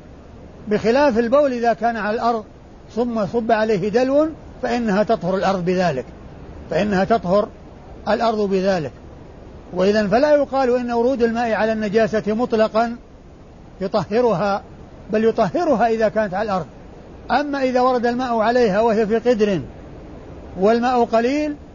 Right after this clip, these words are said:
فإن الماء يتنجس تبعا لل-، للنجاسة التي في القدر. وحديث، آه، أبي هريرة هذا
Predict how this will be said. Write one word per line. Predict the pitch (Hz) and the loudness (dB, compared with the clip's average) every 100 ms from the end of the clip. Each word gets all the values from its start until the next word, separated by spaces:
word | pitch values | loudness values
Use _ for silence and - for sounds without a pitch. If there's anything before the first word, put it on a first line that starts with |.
| - - - | -20 -16 -2
فإن | 220 240 240 | -2 0 -2
الماء | 220 214 247 226 220 | -2 0 0 2 2
يتنجس | 214 226 233 160 214 208 - - - - - - - | 2 0 0 0 0 0 -4 -16 -18 -16 -16 -16 -2
تبعا | 220 240 220 220 | 2 2 2 0
لل-، | 214 214 214 - | -4 -6 -8 -8
للنجاسة | 208 226 226 214 208 196 254 254 247 240 - - - - - | -6 -4 -4 -4 -2 2 2 2 2 2 -2 -14 -20 -8 -2
التي | 226 214 208 208 208 - - - - - - | 0 -2 -4 -4 -6 -8 -16 -18 -18 -12 -4
في | 214 214 | 0 0
القدر. | 190 180 208 170 - - - - - - - - - - - - | 0 0 0 0 -4 -12 -16 -16 -16 -16 -16 -16 -16 -16 -14 -2
وحديث، | 214 147 202 277 311 202 | 0 2 2 2 2 2
آه، | 233 220 220 214 233 | 4 4 4 4 4
أبي | 214 214 | 0 0
هريرة | 202 247 240 | 0 2 2
هذا | 196 175 233 202 196 196 | 2 4 2 2 0 -2